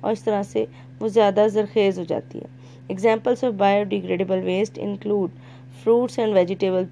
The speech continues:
peels, grass cuttings, paper, leaves, bags from, made from the plant's fiber।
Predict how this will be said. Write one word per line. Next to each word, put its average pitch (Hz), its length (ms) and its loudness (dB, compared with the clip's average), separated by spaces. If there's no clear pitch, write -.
peels, 220 460 -4
grass 180 340 0
cuttings, 214 400 -4
paper, 202 340 -2
leaves, 196 480 -6
bags 180 460 -2
from, - 200 -6
made 190 300 -4
from 185 260 -8
the 226 100 -4
plant's 208 420 4
fiber। - 360 -6